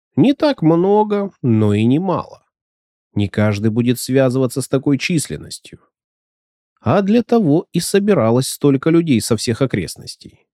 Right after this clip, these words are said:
Среди солдат отряда имелись и стрельцы, вооруженные пищалями, и пехота,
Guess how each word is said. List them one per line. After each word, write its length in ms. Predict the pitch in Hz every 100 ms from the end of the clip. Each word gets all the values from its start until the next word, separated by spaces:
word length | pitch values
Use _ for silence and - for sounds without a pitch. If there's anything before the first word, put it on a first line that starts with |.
| _ _ _ _
Среди 520 | - - 123 175 196 247
солдат 560 | - 208 185 226 247
отряда 640 | 139 - 185 269 233 - _ _ -
имелись 560 | 120 110 110 123 -
и 40 | 147
стрельцы, 640 | - 196 247 233 254 208
вооруженные 760 | 107 104 107 110 110 110 107 104
пищалями, 880 | - 113 - - 202 196 180 160 151 _
и 120 | - 214
пехота, 640 | - - 120 123 - 104